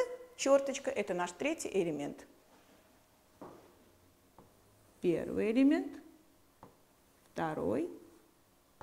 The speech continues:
и третий. Первый, второй, третий.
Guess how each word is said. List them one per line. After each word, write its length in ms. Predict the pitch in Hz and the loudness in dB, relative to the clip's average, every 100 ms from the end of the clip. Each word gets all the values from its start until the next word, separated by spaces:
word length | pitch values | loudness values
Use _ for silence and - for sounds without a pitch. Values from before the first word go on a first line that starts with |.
| - | -8
и 100 | 381 | -8
третий. 540 | 370 226 226 226 226 - - - _ _ _ _ - - _ _ _ _ _ _ _ _ _ _ _ | -4 -4 -4 -6 -8 -10 -20 -20 _ _ _ _ -20 -20 _ _ _ _ _ _ _ _ _ _ _
Первый, 640 | - 156 143 180 240 349 - - - _ _ - - - _ _ - - - _ - | -8 -4 -4 -2 0 -2 -6 -16 -20 _ _ -20 -20 -20 _ _ -20 -20 -20 _ -18
второй, 480 | - 143 - 269 381 - - - - - - | -10 -8 -2 -2 -4 -10 -20 -20 -20 -20 -12
третий. 520 | 233 240 247 233 233 | -4 -2 -2 -6 -8